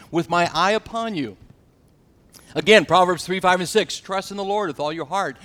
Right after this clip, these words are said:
Do not lean on your own understanding. In all your ways acknowledge him,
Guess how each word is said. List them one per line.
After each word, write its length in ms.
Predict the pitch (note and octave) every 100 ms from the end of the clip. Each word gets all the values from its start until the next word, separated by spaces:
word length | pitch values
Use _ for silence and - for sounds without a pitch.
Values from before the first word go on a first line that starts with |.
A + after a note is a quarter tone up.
| G#3
Do 100 | G3
not 240 | F#3 G3+
lean 420 | F3 G3+ A#3+ F3+ E3
on 200 | D#3 D#3+
your 160 | D#3 D3
own 220 | E3 F#3+
understanding. 720 | F#3+ F3+ - G#3 G#3 F3 A2+ - F#3
In 120 | F3+
all 220 | F#3 B3+
your 200 | C4 A#3+
ways 320 | F#3+ F#3+ G3
acknowledge 480 | F3+ D#3 E3+ F3 -
him, 380 | C4 B3+ D#3+